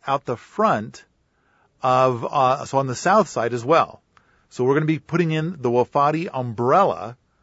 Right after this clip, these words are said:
So that way, whatever's down there, twenty feet, there's a good chance it's gonna stay, or twenty-nine feet, it's go-, it's gonna stay dry.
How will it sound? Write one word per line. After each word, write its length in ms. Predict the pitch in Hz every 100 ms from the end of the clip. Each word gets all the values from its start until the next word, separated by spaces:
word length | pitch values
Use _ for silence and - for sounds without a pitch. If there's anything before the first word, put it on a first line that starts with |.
| _ _ _ _ _ _
So 180 | - 131
that 220 | 147 214
way, 180 | 151 135
whatever's 520 | 127 127 156 202 135
down 360 | 110 135 180 180
there, 200 | 117 110
twenty 380 | - 143 135
feet, 440 | 117 _ 220 151 -
there's 160 | - 117
a 60 | 117
good 360 | 104 240 254
chance 380 | 156 196 196 147
it's 120 | 110
gonna 260 | - 143 131
stay, 260 | - 131 131
or 100 | 120
twenty-nine 520 | - 165 143 147 180
feet, 240 | - 101
it's 120 | 123
go-, 220 | - 151 - -
it's 100 | 156
gonna 160 | 151 131
stay 160 | 135
dry. 480 | 110 120 113 - -